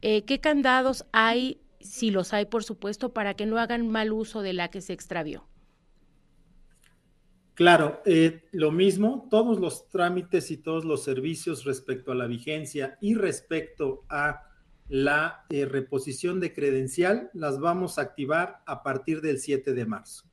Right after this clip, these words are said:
Speaker 2: En el caso de la activación de la reposición de credencial a partir del siete de marzo,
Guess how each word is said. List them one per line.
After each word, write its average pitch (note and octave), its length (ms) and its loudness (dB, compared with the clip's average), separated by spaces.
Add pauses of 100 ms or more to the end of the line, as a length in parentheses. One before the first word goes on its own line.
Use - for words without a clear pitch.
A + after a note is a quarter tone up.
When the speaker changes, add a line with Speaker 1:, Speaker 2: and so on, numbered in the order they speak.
(520)
Speaker 2:
En C3+ 120 -2
el C3 140 0
caso E3 400 2
de D3 80 2
la C3+ 100 2
activación C3 640 -4
de D3 100 0
la B2+ 160 0
reposición B2 540 -6
de D3 120 -2
credencial C#3 480 -2
a C#3 100 -6
partir C#3 320 -4
del C#3+ 180 -2
siete D3+ 300 -2
de E3+ 100 2
marzo, F3+ 560 0